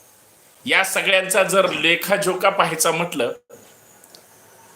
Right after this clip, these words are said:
तर उद्धव ठाकरे नावाचा व्यक्ती महाराष्ट्रातला एक संघर्ष योद्धा आहे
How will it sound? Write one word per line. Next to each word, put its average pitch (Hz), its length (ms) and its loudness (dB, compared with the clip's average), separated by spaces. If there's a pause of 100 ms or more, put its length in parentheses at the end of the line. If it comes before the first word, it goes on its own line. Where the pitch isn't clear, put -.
(640)
तर 143 40 6
उद्धव 165 460 2
ठाकरे 208 380 0
नावाचा 185 440 2
व्यक्ती 180 420 0
महाराष्ट्रातला 175 680 0
एक 185 80 -2
संघर्ष 180 520 0
योद्धा 175 380 2
आहे 151 500 0